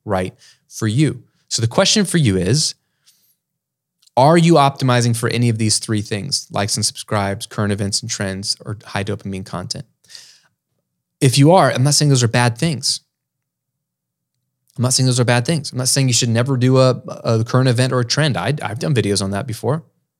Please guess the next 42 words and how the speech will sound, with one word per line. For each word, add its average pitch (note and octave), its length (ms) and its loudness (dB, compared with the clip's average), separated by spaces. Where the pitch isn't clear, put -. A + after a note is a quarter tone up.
not C#3 120 -2
saying B2+ 140 0
you B2 60 2
shouldn't, B2+ 360 -2
but A2+ 100 -6
I'm B2 80 -2
saying A2+ 340 0
w-, G#2+ 260 -8
your A#2+ 180 4
overall C3+ 360 4
strategy. C3 600 -4
Are A2+ 80 -2
you A2+ 140 0
optimizing A#2+ 640 2
for A#2 120 -4
any A#2+ 140 -2
of A2 60 0
those A2 160 0
three A2+ 180 -4
things A#2 280 -2
or A#2+ 100 -2
all C3 180 2
those A#2+ 220 0
three A2 140 -6
things? G#2 320 -6
Leave C3 180 4
me F3 80 4
a D#3+ 40 -2
comment D3+ 280 2
if C#3 80 -2
you're C3 100 0
watching B2 260 2
here B2+ 100 2
on C3 120 0
YouTube A2+ 280 -2
below. D3 200 2
Let A2+ 160 2
me B2 80 -2
know. E3 180 -2
It's G#2+ 140 -2
totally C3+ 280 0
okay. D3+ 340 -2